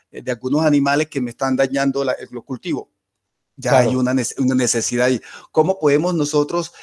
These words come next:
Speaker 1: eh, ser más eficientes cuando vamos a, a regar, por ejemplo, con algunas de los, de los, eh, pa-, pa-, para quitar algunas, digámoslo, esos insecticidas
Speaker 2: Uy.
Speaker 1: que ellos se echan, ¿cierto? Para,
Speaker 2: Sí.
Speaker 1: para nutrir.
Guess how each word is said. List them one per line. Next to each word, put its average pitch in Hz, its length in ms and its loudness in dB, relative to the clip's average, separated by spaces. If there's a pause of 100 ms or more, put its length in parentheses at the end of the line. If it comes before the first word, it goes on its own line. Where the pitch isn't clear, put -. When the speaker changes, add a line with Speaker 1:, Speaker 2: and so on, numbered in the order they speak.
(120)
Speaker 1:
eh, 131 240 2
ser 151 180 0
más 165 200 0
eficientes 160 720 -2
cuando 131 600 0
vamos 143 380 0
a, 135 140 4
a 135 160 0
regar, 123 500 0 (380)
por 127 140 -2
ejemplo, 127 500 -2
con 123 140 -4
algunas 131 640 0 (300)
de 120 180 0
los, 120 280 -4
de 120 260 -8
los, 120 580 -4 (560)
eh, 117 840 0 (220)
pa-, 151 160 0
pa-, 139 180 -8
para 127 560 0
quitar 143 320 0
algunas, 156 720 2
digámoslo, 127 880 0 (420)
esos 160 200 0
insecticidas 147 600 2
Speaker 2:
Uy. 151 60 -8
Speaker 1:
que 139 220 0
ellos 151 200 0
se 160 100 2
echan, 151 280 0
¿cierto? 139 320 -2
Para, 113 320 -6
Speaker 2:
Sí. 113 80 -8
Speaker 1:
para 117 200 -2
nutrir. 135 360 -6